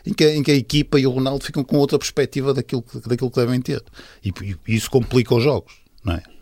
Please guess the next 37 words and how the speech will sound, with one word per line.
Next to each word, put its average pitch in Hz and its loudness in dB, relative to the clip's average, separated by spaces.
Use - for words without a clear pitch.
São 110 -2
jogos 104 2
aparentemente 113 2
fáceis, 185 0
são 117 -2
jogos 107 -2
de, 110 -2
em 120 0
que 107 -8
os 113 0
gol-, 127 2
os 113 0
golos 120 2
são, 127 -6
os 127 -2
golos 117 4
são 117 2
mais 104 2
possíveis, - -4
são - 0
mais, 95 -2
são - 0
mais 113 4
acessíveis, 151 0
mas 302 2
se, 143 0
se - -2
nós 151 -2
cir-, - -6
cir-, 117 -4
cir-, 131 -8
circunscrevemos 131 -2
tudo 131 0
ao 113 -2
Ronaldo, 95 -10
não 101 -8
é? 127 -14